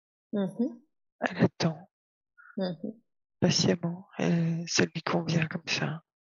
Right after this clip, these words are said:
Speaker 1: Ok.
Speaker 2: Partir dans son lit, pour elle, c'est très bien.
Speaker 1: Pour elle, c'est très bien.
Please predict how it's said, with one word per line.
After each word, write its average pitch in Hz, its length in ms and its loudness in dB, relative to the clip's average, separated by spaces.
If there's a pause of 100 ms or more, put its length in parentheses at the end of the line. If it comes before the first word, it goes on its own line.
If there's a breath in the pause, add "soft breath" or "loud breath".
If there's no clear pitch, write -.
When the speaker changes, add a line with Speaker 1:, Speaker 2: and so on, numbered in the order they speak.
(580 soft breath)
Speaker 1:
Ok. - 220 -14
Speaker 2:
Partir 180 500 2
dans 175 120 2
son 170 280 -4
lit, 180 120 -2
pour 165 220 0
elle, 170 160 -2
c'est - 140 -8
très - 280 0
bien. - 120 -14 (540)
Speaker 1:
Pour 180 160 -2
elle, 160 80 -8
c'est - 160 -10
très - 200 -10
bien. - 180 -14